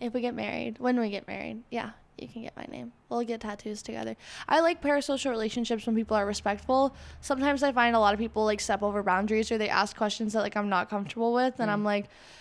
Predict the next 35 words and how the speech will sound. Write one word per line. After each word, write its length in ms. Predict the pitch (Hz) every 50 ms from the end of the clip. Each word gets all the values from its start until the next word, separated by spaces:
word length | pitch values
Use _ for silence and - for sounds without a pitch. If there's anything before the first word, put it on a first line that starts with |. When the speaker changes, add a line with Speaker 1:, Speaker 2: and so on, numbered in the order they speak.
| - - - _ _ _ _ _ _ - - - -
Speaker 1:
"I 80 | -
can't 240 | 254 226 262 269 302
answer 300 | - 240 233 226 - 269
that, 200 | 269 262 262 - -
one, 220 | 233 226 240 277
for 100 | 262 285
my 120 | 277 269 262
safety, 400 | 240 - 220 226 214 - 262 247
and 140 | 226 214 214
two, 160 | - 240 240
I 60 | 226
don't 300 | 226 214 220 196 - 208
feel 140 | 214 240 214
like 220 | 196 - - - -
it's 200 | - - - -
something 320 | - 220 - - 220 208
I 100 | 190 190
want 260 | 196 190 180 - - -
to 120 | 214 202
share." 180 | - - 180 -
I 120 | 240 254
share 180 | 247 320 370 -
a 100 | - 226
lot 420 | 220 208 202 196 196 190 190 -
of 100 | - 185
shit. 400 | - - - 196 - - - - - - - _ _ _ _ _
I'm 240 | - 233 247 247 233
very 240 | 220 240 240 240 233
open. 600 | - - 196 196 - 196 190 190 190 196 202 - -
I 60 | 214
talk 240 | - 208 190 208 202
about 260 | 208 202 190 - 208
sobriety, 460 | - 208 196 196 190 190 190 190 190 - -
eating 320 | - 226 226 196 208 202
disorders, 680 | 196 202 196 - 214 202 196 196 196 196 196 190 -